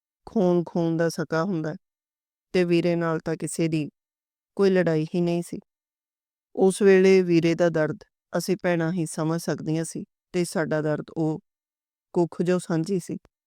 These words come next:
ਮਾਂ ਦੇ ਬੋਲ ਪੁਗਾਉਣ ਲਈ ਪੇਕਾ ਘਰ ਕਦੇ ਨਾ ਛੱਡਿਆ। ਜਾਣਾ, ਮਿਹਣੇ ਸੁਣਨਾ ਤੇ ਚੁੱਪ ਕਰਕੇ ਅਗਲੇ ਦਿਨ ਵਾਪਸ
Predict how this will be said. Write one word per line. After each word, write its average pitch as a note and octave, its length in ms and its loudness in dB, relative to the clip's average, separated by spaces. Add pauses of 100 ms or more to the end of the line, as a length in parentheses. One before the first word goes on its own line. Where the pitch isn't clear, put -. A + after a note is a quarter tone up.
(760)
ਮਾਂ E3+ 360 4
ਦੇ E3+ 180 4
ਬੋਲ D#3 300 2
ਪੁਗਾਉਣ D3+ 420 0
ਲਈ D3+ 240 -2 (160)
ਪੇਕਾ D#3 340 0
ਘਰ D3+ 200 -2
ਕਦੇ D3+ 300 -2
ਨਾ D#3 140 -2
ਛੱਡਿਆ। E3 380 -10 (560)
ਜਾਣਾ, D#3 560 2
ਮਿਹਣੇ E3 380 0
ਸੁਣਨਾ D3 500 -2 (180)
ਤੇ F3+ 100 -2
ਚੁੱਪ F3 200 -6 (100)
ਕਰਕੇ D#3+ 440 -2
ਅਗਲੇ D3 240 0
ਦਿਨ D3 220 -2 (480)
ਵਾਪਸ F3 420 2